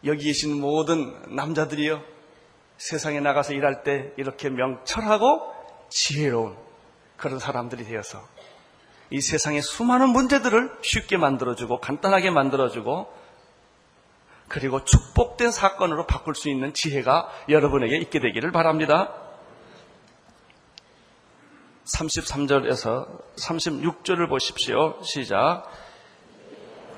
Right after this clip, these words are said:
지혜로운 사람을 택하여 애굽 땅에 치리하게 하시고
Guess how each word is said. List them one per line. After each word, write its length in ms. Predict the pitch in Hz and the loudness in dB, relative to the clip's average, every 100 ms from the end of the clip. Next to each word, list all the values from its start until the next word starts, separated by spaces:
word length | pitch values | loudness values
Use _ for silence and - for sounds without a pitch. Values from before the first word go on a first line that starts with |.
| - - - - - - - - - - - - - - | -18 -20 -20 -20 -20 -20 -20 -20 -20 -20 -20 -20 -20 -6
지혜로운 360 | - 147 147 147 | 0 4 6 4
사람을 460 | 139 143 139 135 | 4 4 4 2
택하여 600 | - 135 - 127 139 196 - - - - | -4 -8 -4 -2 0 -2 -10 -20 -12 0
애굽 300 | 139 139 - | 0 2 2
땅에 380 | 139 135 135 123 - - | 2 4 0 -2 -10 -10
치리하게 520 | - - 151 135 127 123 | -6 -2 -2 -2 -2 -2
하시고 440 | 123 - 101 | -2 -4 -6